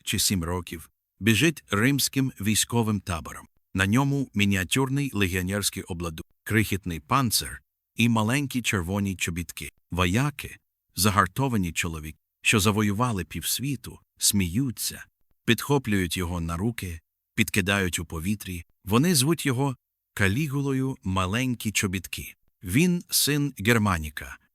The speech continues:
найвидатнішого римського полководця після самого Юлія Цезаря. Солдати обожнюють його батька і обожнюють цього хлопчика. Він їхній талісман,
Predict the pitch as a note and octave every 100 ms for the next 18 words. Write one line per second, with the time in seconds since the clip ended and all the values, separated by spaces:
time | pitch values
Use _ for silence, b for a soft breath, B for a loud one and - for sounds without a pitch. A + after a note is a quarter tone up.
0 | _ G2 G#2 G2 F#2+ F#2 B2+ C#3 C3 B2
1 | A#2+ - G#2+ A#2+ - - G2 F#2 F#2 E2+
2 | F2+ G#2+ C#3+ - B2 A#2+ b b G#2 F#2+
3 | G2 F2 - F#2+ C3+ C3 C3 - F2+ G2
4 | F#2+ F2+ - E2 C2+ - - - _ _
5 | - A#2 A2 C3+ C#3+ - B2 G#2+ C3 C3+
6 | B2 A#2+ G#2 G#2+ G2+ E2 F2 D2+ - -
7 | - b b _ G2+ F2+ G2+ A#2 G2+ F#2+
8 | E2+ G2 F2 E2 F2+ D#2 - - - -
9 | - _ F2 G2 F3 C#3 A#2 D#3 D3 D3
10 | C3 A2+ A2+ - A2 D2+